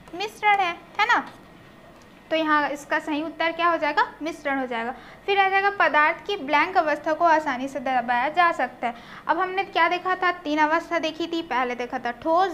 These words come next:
द्रव्य और gaseous, है ना। तो कौन सा अवस्था ऐसा है जिसको आप आराम से दबा सकते हो, आप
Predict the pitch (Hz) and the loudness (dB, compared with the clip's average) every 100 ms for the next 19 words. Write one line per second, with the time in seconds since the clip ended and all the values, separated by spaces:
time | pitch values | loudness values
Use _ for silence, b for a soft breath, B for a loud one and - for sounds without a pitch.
0 | 240 247 262 285 302 - 254 285 381 285 | -4 0 2 2 -2 0 2 2 2 -2
1 | 262 226 - 240 214 - B B - 381 | -2 -2 -4 -10 -10 -12 B B 0 0
2 | 427 440 277 - 320 359 453 415 381 370 | 0 -4 -6 2 2 2 2 4 4 2
3 | 370 370 330 349 330 330 330 320 277 254 | 4 2 2 0 -6 0 2 4 2 2
4 | 240 262 302 269 277 294 302 - 294 277 | 0 -4 -4 0 0 0 -6 -2 0 2
5 | 285 B B - 285 - | 0 B B 2 2 0